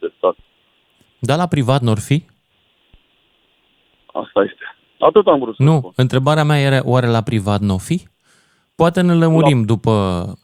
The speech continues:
Speaker 2: după știrile de la și jumate,
Speaker 1: Da,
Speaker 2: poate
Speaker 1: da.
Speaker 2: povestim atunci,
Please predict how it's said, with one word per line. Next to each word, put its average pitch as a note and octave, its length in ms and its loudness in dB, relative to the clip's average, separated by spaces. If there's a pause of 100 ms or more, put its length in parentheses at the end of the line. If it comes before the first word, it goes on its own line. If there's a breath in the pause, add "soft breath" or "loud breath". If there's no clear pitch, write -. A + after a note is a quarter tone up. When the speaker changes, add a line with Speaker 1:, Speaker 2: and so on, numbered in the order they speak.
Speaker 2:
după G#2+ 340 -4
știrile G#2+ 380 -4
de G#2+ 100 -2
la G2 120 -4
și A2 160 -8
jumate, G2 400 -4
Speaker 1:
Da, B2 100 -2
Speaker 2:
poate B2+ 240 0
Speaker 1:
da. G#2+ 80 -6
Speaker 2:
povestim A#2 420 -2
atunci, G#2+ 500 -4